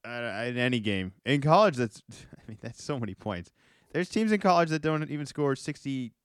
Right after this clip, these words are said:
team-wise in the game. Like, I think that's <laughs>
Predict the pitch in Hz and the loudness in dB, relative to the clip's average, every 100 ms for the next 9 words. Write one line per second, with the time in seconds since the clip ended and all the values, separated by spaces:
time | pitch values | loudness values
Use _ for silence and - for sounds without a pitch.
0 | _ _ _ - 170 185 170 101 92 98 | _ _ _ -8 -4 -2 0 -2 -4 -6
1 | 92 87 80 80 87 _ 104 95 120 123 | -8 -10 -12 -14 -20 _ -18 -10 -10 -8
2 | 139 135 135 - - _ _ _ _ - | -6 -4 -4 -6 -20 _ _ _ _ -16
3 | - - | -14 -10